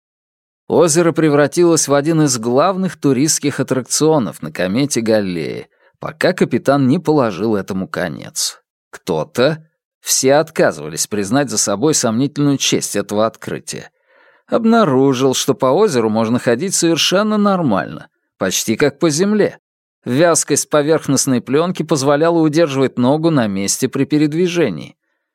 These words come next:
Скоро почти у всей команды оказались видеокассеты, демонстрирующие, как они ходят по воде. Затем капитан Смит, осмотрев шлюзовую камеру,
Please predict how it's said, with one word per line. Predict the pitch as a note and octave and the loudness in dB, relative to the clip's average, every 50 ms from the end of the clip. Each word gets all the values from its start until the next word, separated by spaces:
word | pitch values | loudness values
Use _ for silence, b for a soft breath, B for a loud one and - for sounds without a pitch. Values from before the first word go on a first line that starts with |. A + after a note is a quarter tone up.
| _ _ _ | _ _ _
Скоро | - - - - G#3 G#3+ G#3 G3 | -6 -6 0 2 2 2 2 2
почти | - F#3+ F3+ - - - - A#3 A#3 | 0 0 0 0 -2 -4 -2 -2 -2
у | A3+ G#3 | -2 -2
всей | F3+ - - - - F3+ F3+ F3 D#3 | -2 -2 -2 0 2 2 2 2 2
команды | - E3 D#3 D3+ C#3 B2+ C3 C3 C3+ C3+ B2 A#2+ | 0 0 0 2 2 2 2 2 0 0 0 0
оказались | A#2 G#2+ - A2 A2 G2+ A#2 B2+ B2+ A#2 G#2 - - | 0 0 0 -2 0 2 2 0 0 0 -2 -2 -2
видеокассеты, | A#2 A2+ G2 G2+ F#2 D#2+ - - D#2+ C#2 - - - - D#3 F3 F3 - E3+ D3+ D#3 B B B B B B | -4 -4 -2 -2 -4 -4 -6 -8 -6 -4 -2 -4 -2 0 0 -2 0 0 0 -2 -2 B B B B B B
демонстрирующие, | - C4+ C4 A#3 A3 G3 E3+ C#3+ - - D#3 D#3 E3 E3+ E3+ E3 D#3 - - - C3+ G#2+ | -4 -2 0 2 2 2 2 0 0 0 0 2 2 4 2 2 2 0 0 0 -2 0
как | - A2+ G#2 - | 0 -2 0 0
они | G#2+ G#2 G2+ A#2 E3 F3+ | 0 0 0 0 -2 -2
ходят | - - - A2+ A#2+ A#2 B2+ A#2+ - _ _ | -4 0 0 0 2 2 0 -4 -4 _ _
по | A#2+ A2 | -2 0
воде. | G2+ G2+ G2+ F#2+ D#2 D2+ B1+ A1+ G#1+ - - _ _ _ _ _ _ _ _ _ _ _ _ _ _ _ _ _ _ _ _ _ _ | 0 0 0 -2 -2 -8 -14 -14 -16 -16 -20 _ _ _ _ _ _ _ _ _ _ _ _ _ _ _ _ _ _ _ _ _ _
Затем | - D#2+ E2 F2+ A2+ C3 - - - G#3 A3+ G#3 E3+ | -10 -8 -4 0 0 0 0 2 2 2 2 2 0
капитан | D#3 C#3+ A#2+ - D3 D3 - F#3 F3 D3+ | 0 -2 -2 0 -2 0 0 0 0 0
Смит, | C3 - - D3 D3 F#3 G3 F3 - - - - - - - | 0 -2 -2 -2 -2 -2 -2 -2 -4 -6 -10 -16 -16 -12 -4
осмотрев | - A2+ A#2+ - D3+ D#3 D#3 D3+ E3 F#3 G3 - | -2 -2 0 0 0 -2 -2 0 0 0 0 0
шлюзовую | - D#3+ E3 E3+ D3+ C#3 D#3+ D#3 D#3 E3 E3 D#3 C3+ - | 0 0 2 2 2 4 2 2 2 2 2 2 2 0
камеру, | - - D#3+ F3+ G3 F#3 D#3+ B2+ A2+ F#2+ F2+ - - | -2 0 0 2 2 2 2 0 0 0 -2 -4 -8